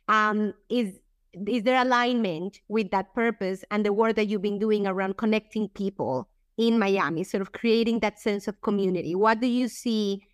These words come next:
sort of the relationship or the, um, ways in which purpose and connection kind of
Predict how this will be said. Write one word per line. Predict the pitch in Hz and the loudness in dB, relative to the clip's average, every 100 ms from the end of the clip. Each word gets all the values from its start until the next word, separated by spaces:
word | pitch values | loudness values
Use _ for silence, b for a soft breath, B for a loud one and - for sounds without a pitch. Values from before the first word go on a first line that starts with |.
| b b _ | b b _
sort | - - | -2 0
of | 202 | 2
the | 220 | 2
relationship | 214 214 208 208 - 202 208 - 202 196 202 | 2 2 2 0 -2 -4 -4 -2 0 0 -2
or | 196 | -2
the, | 190 190 190 180 b b _ - | -2 -2 0 -2 b b _ 0
um, | 196 190 185 190 185 175 - _ _ _ 233 | 2 4 2 0 -2 -4 -8 _ _ _ -2
ways | 233 254 254 - | 2 2 2 0
in | 214 196 | 0 2
which | 196 190 185 - - _ _ - | 2 0 -2 -8 -20 _ _ -2
purpose | 208 214 208 208 202 | 0 0 0 -2 -2
and | 202 | -4
connection | 202 185 214 - - 175 160 135 - _ - | -2 0 -2 -4 -4 -2 0 -2 -6 _ 0
kind | 185 180 175 | 2 2 0
of | 170 - | -2 -6